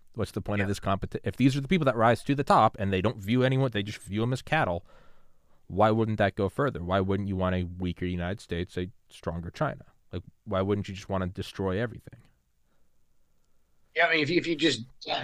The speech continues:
Speaker 2: if you listen to what they say in Davos, you know, when they're, when they're having the World Economic Forum, it's basically that. I mean, they, they said, "Hey, we are the smart and enlightened ones. Um, we need to lead our people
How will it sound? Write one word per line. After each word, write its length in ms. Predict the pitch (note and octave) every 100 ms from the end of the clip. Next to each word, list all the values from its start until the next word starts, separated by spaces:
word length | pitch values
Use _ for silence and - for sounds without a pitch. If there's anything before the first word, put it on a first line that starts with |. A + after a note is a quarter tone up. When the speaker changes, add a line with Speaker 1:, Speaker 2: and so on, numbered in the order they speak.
| B2 - -
Speaker 2:
if 140 | C3
you 200 | C3+ A#2
listen 320 | B2 D3+ D#3+
to 80 | B2+
what 180 | A#2+ B2
they 160 | A#2 A2
say 500 | - B2 B2+ G#2+ G2
in 220 | A2 G#2+
Davos, 580 | A2+ A#2 G#2 G2 G#2 -
you 60 |
know, 100 | G2+
when 120 | G#2 A2
they're, 100 | G#2
when 100 | A2+
they're 100 | G2+
having 260 | A2+ B2
the 80 | A2+
World 240 | G#2+ A2+ G#2
Economic 480 | - G2+ A#2 B2
Forum, 540 | - - D#3+ A#2 A2+ A2+ - - - _ _
it's 160 | D3 -
basically 560 | G#2+ E3+ D#3 A#2 G#2
that. 280 | G2+ B2+ E2 -
I 40 | A2
mean, 340 | A#2+ A#2 A#2+
they, 140 | C3+
they 200 | A2+ C3
said, 260 | B2+ C#3+ A2
"Hey, 180 | B2+ G#2+
we 280 | G#2+ C#3 D3
are 80 |
the 80 | C3
smart 340 | - C3 B2+ A2
and 100 | G#2+
enlightened 400 | A2 B2+ A#2 A#2+
ones. 420 | A#2 A2+ A2+ - - - _ -
Um, 520 | A2+ G#2 G2+ G#2 A2
we 160 | B2 B2
need 240 | A#2+ A2
to 100 | A2
lead 400 | G#2+ A#2 A2+ G#2
our 180 | A#2 C3
people 500 | C3 C3 A2+ G#2+ G2+